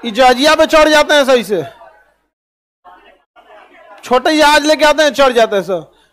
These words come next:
जहाज पे क्या हो जाता है? चढ़ जाते हैं सर। अच्छा, आप इनको कुछ कह भी नहीं सकते हैं। Reason क्या है, समझिए ध्यान से।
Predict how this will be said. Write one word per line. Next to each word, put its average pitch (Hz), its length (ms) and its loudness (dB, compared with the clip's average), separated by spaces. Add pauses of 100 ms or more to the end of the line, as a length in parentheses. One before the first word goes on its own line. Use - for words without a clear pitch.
(880)
जहाज 269 320 0
पे 311 80 -6
क्या 320 120 0
हो 320 60 2
जाता 294 200 2
है? 262 60 2
चढ़ 247 220 -2
जाते 190 280 -2
हैं 160 60 -6
सर। - 220 -18 (340)
अच्छा, 247 160 -2
आप 269 160 0
इनको 285 220 -8
कुछ 277 180 -12
कह 302 200 0
भी 311 100 -6
नहीं 302 140 -6
सकते 277 280 -6
हैं। 247 260 -8 (260)
Reason 269 320 -4
क्या 277 120 -2
है, 254 80 -2
समझिए 240 360 -4
ध्यान 170 220 -8
से। - 160 -20